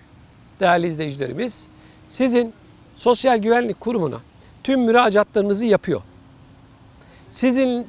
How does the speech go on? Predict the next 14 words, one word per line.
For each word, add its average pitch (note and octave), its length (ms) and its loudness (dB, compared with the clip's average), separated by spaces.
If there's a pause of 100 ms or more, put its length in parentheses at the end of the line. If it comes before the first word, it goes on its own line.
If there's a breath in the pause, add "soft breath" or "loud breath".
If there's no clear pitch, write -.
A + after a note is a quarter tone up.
(120)
tüm B3+ 260 -2
formlarınızı, A3+ 840 0
dilekçelerinizi G#3+ 840 0
dolduruyor. G#3+ 540 2 (760 soft breath)
Kendisi B3 600 0 (160)
sizin B3 320 -4
hiç B3 160 -6
Türkiye'ye A#3+ 380 -2
gitmenize G#3 440 -2
gerek G#3+ 320 -2
kalmadan G3+ 420 -2
tüm A#3+ 200 -6
işlemlerinizi F#3 640 -4
yapıyor A3+ 520 0